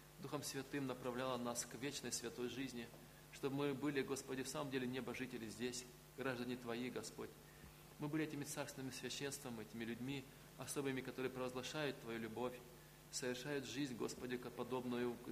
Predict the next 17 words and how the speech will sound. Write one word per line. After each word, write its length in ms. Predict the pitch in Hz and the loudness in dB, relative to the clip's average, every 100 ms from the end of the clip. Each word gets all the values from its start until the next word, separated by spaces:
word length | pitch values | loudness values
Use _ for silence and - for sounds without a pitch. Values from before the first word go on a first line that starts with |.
| 120 | -2
жизни, 260 | 131 123 | 0 0
которую 460 | 117 110 123 120 117 - | -2 -2 0 0 0 0
Ты 200 | 123 117 - - - | -2 -2 -6 -14 -12
сегодня 580 | - 127 127 123 123 120 - | -6 0 2 4 2 2 0
яв-, 300 | 127 117 120 | -2 0 -2
и 100 | 127 | 0
вот 120 | 120 113 - - | -2 -2 -10 -2
де-, 160 | 135 | 0
и 140 | 139 127 | 2 -2
в 260 | 113 - | -4 -6
действии 320 | 123 143 - 127 | 0 0 0 -4
Твоем, 420 | - 123 123 120 | 0 2 4 2
Господи, 360 | 110 120 - 123 | 0 -2 -2 -2
совершаешь 640 | - 113 113 135 120 117 | -2 -2 -2 0 0 0
на 60 | 113 | -4
этой 220 | 113 110 | -4 -4
земле. 420 | 104 110 117 120 | -4 -4 -2 -4